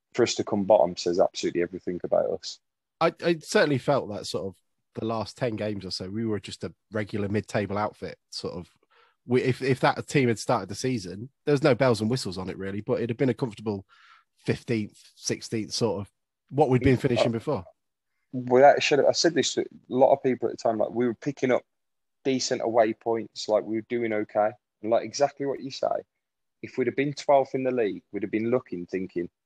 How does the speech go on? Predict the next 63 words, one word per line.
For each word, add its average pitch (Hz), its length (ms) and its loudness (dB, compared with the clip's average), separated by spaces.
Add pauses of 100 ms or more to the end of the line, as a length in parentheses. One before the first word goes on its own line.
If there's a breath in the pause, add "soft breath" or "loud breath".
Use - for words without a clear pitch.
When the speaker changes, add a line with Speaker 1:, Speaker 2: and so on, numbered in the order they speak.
(260)
Speaker 1:
couple 135 200 -2
of 117 80 0
wins, 87 240 -4
we 101 60 -6
can 95 200 -6
maybe 98 200 2
make 92 200 0
the - 80 -6
playoffs, 110 360 6 (100)
but 110 60 2
we 113 140 0
wouldn't 120 220 4
have 101 80 -2
made 110 180 6
the - 80 -6
playoffs. - 500 2
We 113 100 0
wouldn't 117 200 0
have 101 100 -6
got 117 120 2
Speaker 2:
Yeah. 98 140 -4
Speaker 1:
them 95 60 -8
couple 92 280 -8
of 87 60 -4
wins. 87 300 -6
We'd 104 140 4
have 95 120 -2
just - 240 -2
been 98 180 -2
that - 180 0
safety, 101 720 2 (460)
mid-table, 101 560 2
exactly 117 360 0
what - 80 0
you're - 60 -10
saying, 90 280 -4
mid-table 101 480 0
team. 90 360 -4
If - 140 -12
we'd 101 80 -2
have 98 100 -2
finished 110 260 -2
with 95 100 0
a - 20 -4
couple 98 240 -2
of 95 60 2
wins, 95 220 -2
we'd 92 120 -2
have - 80 -4
finished 90 320 -4
higher. 92 240 6
If - 460 -10
we'd 101 80 -2
have 95 80 -2
finished 101 220 -2
with 95 100 -2
losses, 98 360 -2
we'd 92 80 -8
have 90 100 -4
finished 98 220 -8
a 98 80 -2
bit - 80 -4
lower. 95 260 2